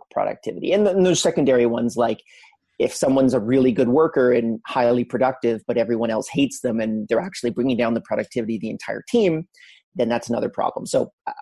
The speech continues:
another example is we can measure this back on a reverse angle. So we can figure out, well, which employees are the lowest in productivity. And then we can also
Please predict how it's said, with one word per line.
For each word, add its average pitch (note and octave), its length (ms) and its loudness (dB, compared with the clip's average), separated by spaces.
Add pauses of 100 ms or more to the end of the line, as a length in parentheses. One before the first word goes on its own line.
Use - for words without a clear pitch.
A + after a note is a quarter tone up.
another C#3+ 320 4
example B2 560 0
is A#2 300 0 (480)
we D3 160 4
can C#3 220 2
measure B2+ 280 2
this A#2 240 2
back A#2 440 0 (500)
on A#2+ 140 0
a A2 40 -2
reverse D3+ 540 0
angle. A2+ 480 -2 (400)
So B2 400 0
we C#3 180 2
can D#3 200 0
figure B2+ 400 2
out, A#2 240 0 (360)
well, A#2+ 300 2
which D#3+ 300 0
employees C3+ 760 0 (140)
are A#2+ 220 2
the A#2 100 4
lowest B2+ 720 2 (280)
in A2+ 140 -6
productivity. B2+ 880 0 (560)
And G#2 160 -2
then D3 100 2
we C#3 120 4
can C3 160 0
also B2+ 580 2